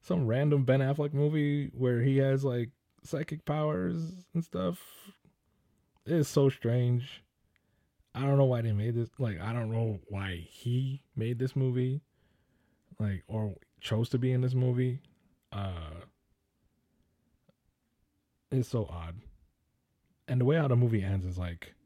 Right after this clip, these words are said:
there's, like, multiple ways how you can think about how it ends.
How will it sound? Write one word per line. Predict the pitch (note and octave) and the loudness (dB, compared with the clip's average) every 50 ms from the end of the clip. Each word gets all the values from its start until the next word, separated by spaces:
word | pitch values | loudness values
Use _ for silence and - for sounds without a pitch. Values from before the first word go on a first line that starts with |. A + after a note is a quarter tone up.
| _ _ _ _ _ _ _ _ _ _ _ _ _ | _ _ _ _ _ _ _ _ _ _ _ _ _
there's, | - A2 G#2 G2 | -6 -4 -2 -2
like, | G2 F2 D#2 D2 _ _ _ _ _ _ _ _ _ _ _ _ - | -4 -6 -8 -10 _ _ _ _ _ _ _ _ _ _ _ _ -8
multiple | G#2+ A2 A2 A2 G#2+ - - G#2 - A2 G#2 G2+ G2 F#2+ - - _ _ _ _ _ _ _ _ _ _ _ _ _ _ _ _ _ _ _ - - | -4 -2 0 0 -2 -2 -4 -2 0 0 0 0 -2 -4 -6 -8 _ _ _ _ _ _ _ _ _ _ _ _ _ _ _ _ _ _ _ -16 -8
ways | G2 G2+ G2+ G2+ G2+ G#2 G#2 | -4 -4 -2 -2 -2 -2 -2
how | G#2+ G2+ | -2 -4
you | F#2+ F2+ | -4 -4
can | - F#2 | -6 -6
think | - A2+ G#2+ - | -6 -6 -4 -4
about | G#2+ G#2 G2+ G#2+ | -4 -4 -2 0
how | A#2 A#2+ A#2+ | 2 2 2
it | G2+ | 2
ends. | A#2+ B2+ C3+ C#3 - | 0 0 -2 -2 -4